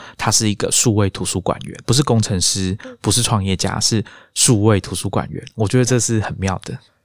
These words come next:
他是一九六零年出生的人，他算是早期的网路人。他在一九八零年代的时候是就读M I T，那时候他读的是电脑科学跟电脑工程，他的老师其实蛮有名的，是 Marvin Minsky，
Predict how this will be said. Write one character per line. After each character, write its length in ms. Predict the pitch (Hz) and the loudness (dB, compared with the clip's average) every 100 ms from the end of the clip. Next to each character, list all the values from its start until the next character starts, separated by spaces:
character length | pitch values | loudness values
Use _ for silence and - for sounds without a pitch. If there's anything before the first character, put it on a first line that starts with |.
| - | -4
他 180 | - 170 | 2 4
是 340 | 180 151 135 | 4 2 2
一 140 | - 147 | 0 0
九 220 | - - | 0 0
六 160 | 127 | 0
零 160 | 107 90 | 0 0
年 240 | 90 90 | 0 -2
出 300 | 90 - 107 | -2 -2 0
生 280 | 107 104 98 | 0 0 0
的 140 | 95 - | 0 -2
人， 320 | - - 165 - | -6 -6 -8 -6
他 160 | 131 | -2
算 160 | 131 123 | 0 2
是 140 | 123 | 0
早 200 | 127 - | 0 -2
期 160 | - - | -2 -2
的 120 | - | -4
网 120 | - | -4
路 180 | 123 120 | -4 -4
人。 200 | 107 - - _ | -4 -8 -14 _
他 100 | - | 0
在 220 | 160 170 147 | 2 4 4
一 140 | 143 | 2
九 120 | 135 | 2
八 140 | 110 113 | 2 2
零 140 | 104 | 2
年 120 | 92 | 0
代 120 | 95 | 2
的 80 | 101 | 2
时 80 | 98 | 2
候 120 | 98 | 0
是 320 | 98 - 98 95 | 2 2 2 2
就 200 | 113 95 | 2 0
读 340 | 80 - 85 | -2 -8 -8
M 160 | 110 98 | -4 -2
I 160 | 92 92 | -2 -4
T， 320 | - - 160 _ | -4 -6 -8 _
那 100 | 139 | 0
时 100 | 151 | 4
候 60 | 143 | 4
他 100 | 131 | 4
读 200 | 120 101 | 2 2
的 100 | 95 | 2
是 160 | - 107 | 2 2
电 140 | 113 | 2
脑 100 | - | 0
科 220 | - 92 | -4 -2
学 240 | 90 - - | 0 -2 -4
跟 260 | 98 92 107 _ _ | -2 -2 -6 _ _
电 140 | 120 92 | -2 0
脑 80 | |
工 260 | - 95 98 | -2 0 0
程， 300 | - - 80 - - - | -2 -4 -12 -18 -18 -2
他 100 | 131 | 0
的 100 | 123 | 2
老 180 | 95 | 0
师 200 | - 113 | -2 -2
其 220 | 113 - 92 | 0 0 0
实 80 | |
蛮 180 | 95 87 | 0 0
有 140 | 95 - | 0 -2
名 160 | - | -8
的， 100 | - | -4
是 80 | - | -2
Marvin 460 | 104 110 110 113 113 | 2 4 4 4 4
Minsky， 460 | 107 - - 98 | 4 2 -2 -14